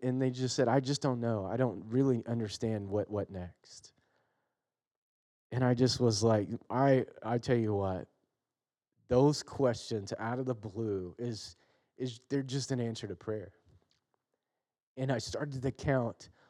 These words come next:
"Lord, how many people have been praying for this to happen, for this one person?" And I'm sitting here and I, I get to be the recipient of these questions. So I'm kind of, I'm kind of just in awe of what's happening.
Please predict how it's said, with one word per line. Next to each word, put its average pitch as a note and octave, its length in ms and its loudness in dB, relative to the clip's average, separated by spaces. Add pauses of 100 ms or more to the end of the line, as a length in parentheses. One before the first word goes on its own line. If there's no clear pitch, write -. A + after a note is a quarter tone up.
(120)
"Lord, D3 180 2
how C#3 320 -2
many D3 240 -2
people A#2 360 -4
have A2 160 -4
been A2 160 -6
praying A#2 560 -6
for G#2 140 -8 (120)
this G#2+ 380 -6
to - 180 -8
happen, F#2 420 -8 (600)
for B2 120 0
this C3+ 400 2
one A2+ 360 -4
person?" G2 600 -4 (1000)
And D3 120 2
I'm C#3+ 180 6
sitting D3 380 0
here C3 180 6
and B2 120 4
I, C3 260 4
I C#3 140 4
get C#3 220 -4
to C3+ 80 -4
be B2 160 -4
the A#2 100 -4
recipient G#2+ 800 -6
of F2+ 160 -10
these A#2+ 260 -4
questions. - 840 -14 (560)
So - 180 -2
I'm B2 120 0
kind F#3 240 4
of, A#2+ 200 0
I'm B2 160 -2
kind D3 280 -2
of C3 80 -2
just A2+ 240 -8
in G2 120 -8
awe G#2 460 -6 (360)
of G2+ 120 -8
what's G#2 180 -6
happening. F#2+ 640 -8